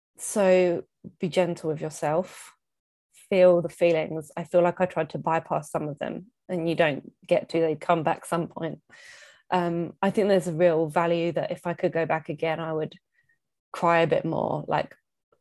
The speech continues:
lie down and do nothing for a bit longer. Um, take the help and, you know, any form of support, whatever way it's showing up, um, you know, still within the boundaries of what you want. I think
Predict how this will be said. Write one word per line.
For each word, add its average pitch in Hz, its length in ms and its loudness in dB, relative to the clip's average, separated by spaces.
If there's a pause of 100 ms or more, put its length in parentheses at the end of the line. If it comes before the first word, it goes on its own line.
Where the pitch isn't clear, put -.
lie 175 260 4
down 170 440 2
and 170 200 -4
do 170 80 -4
nothing 156 560 -4
for 165 140 -8
a 160 40 -4
bit - 180 -4
longer. 156 520 -2 (160)
Um, 160 480 -4 (800)
take - 400 0 (200)
the 180 140 -4
help 175 460 0 (160)
and, 160 500 -8 (680)
you 196 200 -4
know, 165 360 -4 (580)
any 196 260 4
form 180 280 -2
of 165 120 -4
support, - 440 -4
whatever 156 380 0
way 156 220 2
it's 185 100 -14
showing 160 320 -6
up, - 320 -6 (800)
um, 170 500 0
you 202 80 4
know, 175 120 6
still 180 380 6
within 175 300 4
the 170 60 0
boundaries 170 360 2
of 156 80 -4
what 156 160 -4
you 165 80 -2
want. 151 300 0
I - 80 -4
think 180 280 -4